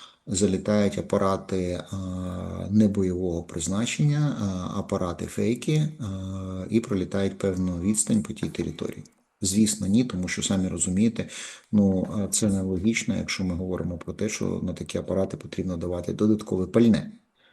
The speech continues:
щоб вони хоча б пролетіли ту дистанцію, е, таким чином. Е, і наступне.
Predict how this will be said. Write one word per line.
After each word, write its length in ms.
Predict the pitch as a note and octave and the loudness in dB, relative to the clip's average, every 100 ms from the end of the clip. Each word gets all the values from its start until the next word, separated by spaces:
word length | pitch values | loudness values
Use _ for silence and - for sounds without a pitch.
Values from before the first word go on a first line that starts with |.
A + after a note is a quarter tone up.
| _ _ | _ _
щоб 180 | - G2+ | -10 0
вони 160 | G2 G2 | 4 4
хоча 220 | F2 F#2 | 2 -4
б 80 | - | 0
пролетіли 480 | A2 A2+ A#2+ E2+ E2 | 6 6 6 0 -6
ту 200 | - G2+ | -4 -2
дистанцію, 800 | F#2+ - F#2 D#2 - - F#2 - | -2 0 0 0 -4 -4 -8 -8
е, 40 | F#2+ F2+ F2 F2 F2 F2 | -6 -6 -6 -6 -6 -10
таким 260 | - D3 | -4 0
чином. 280 | D3+ G2+ G2 G#2 | 0 0 0 0
Е, 340 | G2+ G2 G2 | 2 4 4
і 440 | G2 G#2+ A#2 C3 B2+ | 4 2 2 2 2
наступне. 560 | C3 - G#2+ - - | 2 2 0 -2 -12